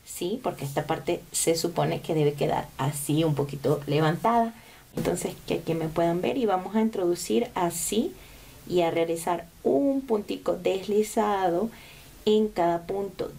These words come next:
disponible hasta llegar entonces al final de la vuelta. Como el punto deslizado es un punto, eh, el punto deslizado va a hacer que esta parte nos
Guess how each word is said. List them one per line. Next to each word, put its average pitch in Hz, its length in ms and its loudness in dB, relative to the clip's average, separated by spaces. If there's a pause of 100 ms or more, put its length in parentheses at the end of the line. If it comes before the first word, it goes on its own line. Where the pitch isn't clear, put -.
disponible 214 1160 2
hasta 180 520 -2
llegar 175 360 0
entonces 190 480 -4
al 170 140 -2
final 147 360 0
de 151 100 2
la 147 120 2
vuelta. - 360 -6 (520)
Como 165 200 0
el 156 80 -2
punto 165 260 2
deslizado 185 720 0
es 156 200 -6
un 170 160 -6
punto, 190 600 -2 (580)
eh, 165 480 2 (1600)
el 165 120 0
punto 185 260 -2
deslizado 208 560 2
va 185 80 2
a - 20 0
hacer 226 300 -2
que - 140 -6
esta 170 260 -4
parte 180 220 -2
nos 180 160 -4